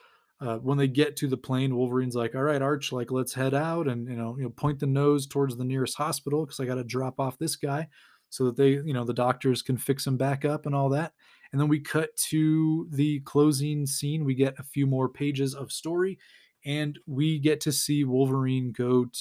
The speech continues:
to Lady Mariko to report to her what it is that she asked him to find out, which in the first place was, you know, was that guy telling the truth?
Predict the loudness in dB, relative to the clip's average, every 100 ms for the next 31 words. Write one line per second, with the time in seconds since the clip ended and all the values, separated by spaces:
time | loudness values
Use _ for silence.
0 | -6 -4 -2 -4 -6 -6 -6 -2 2 2
1 | 2 0 0 0 -4 _ _ -4 0 4
2 | 4 2 0 0 -2 -4 -2 -2 -2 -4
3 | -10 _ _ _ -4 2 2 4 4 4
4 | -2 -2 -2 -2 -4 -6 -6 -4 -4 -2
5 | 0 2 2 0 2 2 2 -4 -8 -6
6 | -2 -2 -2 0 0 0 -2 0 4 2
7 | 0 -6 _ _ _ _ _ _ -2 0
8 | 0 -2 -14 _ _ 0 4 4 2 0
9 | 0 2 4 2 0 -2 -2 -6 -2 2
10 | 4 2 -2